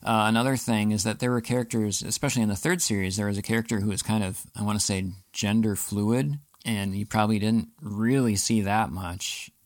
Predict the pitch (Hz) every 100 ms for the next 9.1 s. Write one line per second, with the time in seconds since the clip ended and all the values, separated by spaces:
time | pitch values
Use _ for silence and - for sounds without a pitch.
0 | - 92 92 - 98 101 90 104 92 -
1 | 101 104 - - 98 104 135 196 131 107
2 | - 113 107 - 98 95 117 131 117 113
3 | 107 101 104 104 95 98 101 98 92 90
4 | 92 - - - 110 107 - 143 135 123
5 | 110 101 - _ _ 113 107 98 113 110
6 | 107 98 104 - 139 113 101 110 117 107
7 | 98 110 120 104 92 92 101 95 95 98
8 | 101 95 - - - - - 92 87 82
9 | 90